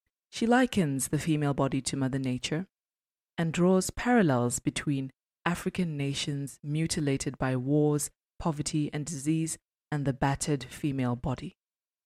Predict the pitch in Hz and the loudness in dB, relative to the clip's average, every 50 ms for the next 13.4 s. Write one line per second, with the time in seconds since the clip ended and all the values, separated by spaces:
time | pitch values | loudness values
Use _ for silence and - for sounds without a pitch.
0 | _ _ _ _ _ _ _ _ _ _ _ _ _ _ _ _ _ _ _ _ | _ _ _ _ _ _ _ _ _ _ _ _ _ _ _ _ _ _ _ _
1 | 226 254 - - - 196 175 151 143 143 143 139 - - _ _ _ - - - | 2 2 2 2 2 2 4 4 4 2 2 0 -2 -8 _ _ _ -2 0 2
2 | 165 156 151 147 135 127 - - 135 123 120 - - - - 127 120 120 120 123 | 2 2 2 2 0 0 0 -2 0 -2 -2 -4 -8 -6 -4 -2 -2 0 0 0
3 | 123 127 - - 170 180 - _ _ _ _ _ _ _ _ _ _ _ _ _ | -2 -4 -6 -8 -12 -14 -16 _ _ _ _ _ _ _ _ _ _ _ _ _
4 | _ 311 330 - - - - 170 151 143 143 139 139 - - 160 151 - - 170 | _ 0 2 2 0 2 2 4 4 4 4 2 0 -2 -4 -6 -6 -2 -4 -4
5 | - - 170 151 147 143 143 143 - - - 139 131 131 123 - - 165 - 180 | -2 0 2 4 4 4 4 2 -2 -4 -2 0 0 0 0 -2 -4 -2 -2 -2
6 | 175 160 143 139 135 135 131 - - - 151 143 - - 160 139 135 135 135 - | 0 0 0 0 0 -2 -4 -6 -4 -4 -4 -4 -2 -2 0 2 2 0 0 -2
7 | - - _ _ _ _ 170 175 - 175 160 - - - 165 156 147 165 - _ | -8 -10 _ _ _ _ -6 -4 -2 -2 -2 -2 -2 -2 -2 -2 -2 -4 -8 _
8 | _ 156 156 156 156 151 143 139 135 135 131 131 - _ _ _ _ 156 151 139 | _ -4 -2 -2 0 0 0 2 2 0 0 -2 -6 _ _ _ _ -4 0 2
9 | 156 143 135 135 - _ - 139 190 - - _ _ _ _ _ _ _ _ _ | 2 2 2 0 -2 _ -6 -6 -6 -8 -12 _ _ _ _ _ _ _ _ _
10 | _ _ _ _ _ - - 277 302 349 359 349 320 - - 180 160 147 143 - | _ _ _ _ _ -6 -2 0 2 2 2 2 0 0 0 0 0 0 -2 -4
11 | - - 160 156 151 143 143 143 135 - 151 139 139 139 - - 165 165 - - | -4 -2 -2 -2 0 0 0 -2 0 0 -2 -2 -2 -6 -8 -8 -10 -6 -4 0
12 | 202 190 185 190 180 196 185 165 175 170 156 156 151 147 147 147 - _ - - | 2 2 2 2 2 0 -2 0 2 0 2 2 2 -2 -4 -4 -10 _ -12 -6
13 | 151 151 151 151 151 - - | 0 2 2 2 0 -2 -10